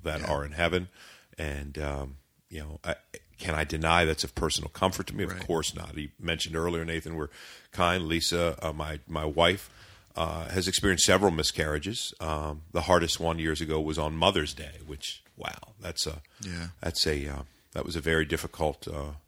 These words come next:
Speaker 1: experience. And we fully recognize that as difficult as our experience has been, we talked to parents that have, uh, lost children at age two,
Speaker 2: Yeah.
Speaker 1: that actually saw the child, that, uh, loved the child, knew the child.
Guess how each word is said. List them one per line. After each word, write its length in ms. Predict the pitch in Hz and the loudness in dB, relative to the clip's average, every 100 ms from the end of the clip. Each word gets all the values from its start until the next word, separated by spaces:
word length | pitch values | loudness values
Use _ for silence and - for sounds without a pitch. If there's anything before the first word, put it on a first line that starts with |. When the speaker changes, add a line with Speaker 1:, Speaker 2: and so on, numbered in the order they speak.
| _ _ _ _ _ | _ _ _ _ _
Speaker 1:
experience. 920 | - - - 107 95 78 71 82 - - - | -4 0 4 8 8 8 2 -4 -4 -6 -4
And 340 | 80 78 78 | -4 -4 -2
we 200 | 87 90 | 0 0
fully 300 | - 98 80 | 4 4 4
recognize 640 | 78 82 82 78 80 80 | 2 0 -2 -4 -2 -2
that 140 | 78 78 | -2 -2
as 160 | 76 | -4
difficult 440 | 76 80 80 82 76 | -4 -4 -2 -2 0
as 100 | 73 | 2
our 140 | 87 | 4
experience 400 | 92 - 76 73 | 2 0 -6 -8
has 80 | - | -10
been, 240 | 80 80 - - - - - - | -8 -8 -10 -20 -20 -20 -20 -10
we 100 | 78 | -4
talked 280 | - 80 - | 2 2 2
to 60 | |
parents 440 | - 82 80 82 - | 0 0 2 0 -2
that 120 | 78 | -2
have, 280 | 80 76 76 | -2 -2 -2
uh, 200 | 76 73 | -2 -2
lost 300 | 73 78 - | -4 -4 -2
children 380 | 85 78 82 73 | -2 0 -2 -6
at 120 | 71 | -8
age 300 | 71 - - | -8 -8 -4
two, 300 | 82 98 147 _ _ - | 2 2 0 _ _ -6
Speaker 2:
Yeah. 60 | 101 87 82 | -6 -10 -2
Speaker 1:
that 80 | |
actually 340 | 80 80 - 76 | 0 0 -2 -2
saw 520 | - - 85 92 104 | 2 8 10 12 10
the 100 | 101 | 6
child, 600 | - 95 92 95 98 98 | 2 2 2 0 -2 -6
that, 360 | 85 76 - - | -6 -6 -8 -12
uh, 260 | 76 73 76 | -10 -10 -8
loved 400 | 78 85 98 92 | 2 4 4 0
the 60 | 92 | -4
child, 480 | - 90 90 87 | 0 2 2 0
knew 260 | 80 90 104 | -2 -2 -2
the 120 | 92 | -2
child. 480 | - - 85 87 | -4 -4 -2 -6